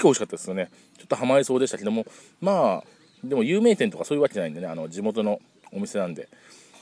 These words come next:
あの、まあ、大概地元の店入ったらああいうちゃんぽんが出るんでしょうね。で、第一位、えー、これはですね、かき焼き、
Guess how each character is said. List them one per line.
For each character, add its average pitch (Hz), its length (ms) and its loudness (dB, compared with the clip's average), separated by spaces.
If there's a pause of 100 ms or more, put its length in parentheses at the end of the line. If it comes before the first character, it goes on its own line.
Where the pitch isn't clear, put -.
(140)
あ 82 120 -8
の、 71 380 -10
ま 95 140 0
あ、 87 100 -6 (360)
大 98 180 -6
概 127 260 2 (220)
地 120 80 -10
元 127 180 -4
の 151 60 -2
店 143 160 -6
入 127 60 -8
っ - 20 -20
た 98 80 0
ら 95 60 2
あ - 20 2
あ 110 40 0
い 110 40 0
う 110 60 -4
ち - 100 -12
ゃ 120 60 -4
ん 117 60 -4
ぽ 101 80 -8
ん 80 40 -8
が 78 60 -10
出 101 80 -2
る 113 60 -2
ん 113 40 -6
で 85 80 -8
し - 80 -12
ょ 82 60 -14
う - 20 -16
ね。 113 460 -4 (1040)
で、 - 180 2 (440)
第 147 240 4
一 107 380 -4
位、 - 60 -14 (420)
え 95 520 -2
ー、 - 20 -14
こ 147 100 2
れ 160 40 8
は 151 60 8
で 120 80 2
す - 100 -8
ね、 87 160 -4 (1000)
か - 160 -2
き 180 100 -6
焼 170 240 0
き、 - 40 -20